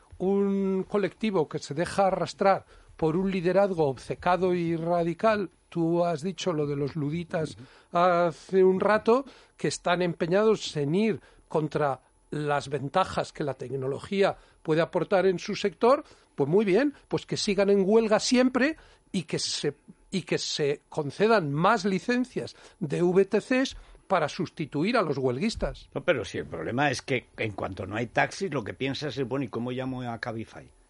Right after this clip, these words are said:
Speaker 2: Yo siempre llamo, siempre uso taxis. Ahora, estoy contigo y esto me parece tan raro que voy a dejarlo aquí,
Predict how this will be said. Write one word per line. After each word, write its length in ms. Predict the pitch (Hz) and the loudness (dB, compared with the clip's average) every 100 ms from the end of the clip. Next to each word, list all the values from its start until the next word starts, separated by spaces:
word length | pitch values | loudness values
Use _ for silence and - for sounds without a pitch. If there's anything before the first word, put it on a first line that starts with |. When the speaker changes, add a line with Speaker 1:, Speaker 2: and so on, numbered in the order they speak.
| _ _ - | _ _ -2
Speaker 2:
Yo 140 | 180 | 0
siempre 420 | - 233 170 143 | 2 0 0 0
llamo, 480 | 127 123 113 98 104 95 | 0 -2 -4 -6 -8 -6
siempre 320 | - 139 131 | -6 -4 -4
uso 220 | 120 107 | -4 -6
taxis. 420 | - - - 78 _ _ _ _ | -10 -14 -16 -20 _ _ _ _
Ahora, 380 | - 135 151 - - | 0 2 2 0 -8
estoy 260 | - - 175 | -16 -6 -2
contigo 520 | 190 - 185 233 214 - - | -2 -2 -4 -4 -8 -14 -16
y 160 | 101 113 | -10 -10
esto 360 | - 185 185 - | -6 -4 -4 -6
me 100 | 113 | -12
parece 320 | - 107 139 | -10 -8 -8
tan 220 | - - | -8 -12
raro 300 | - 110 135 | -10 -8 -6
que 100 | - | -8
voy 120 | - 113 | -10 -10
a 60 | 98 | -10
dejarlo 340 | - - 78 | -10 -14 -14
aquí, 260 | - 135 | -6 -6